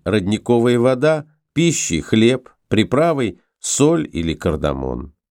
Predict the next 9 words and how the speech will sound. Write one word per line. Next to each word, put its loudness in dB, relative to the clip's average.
Так 2
и 2
есть, -2
и 6
пить 2
я 2
научился 0
у 0
Антисфена, -2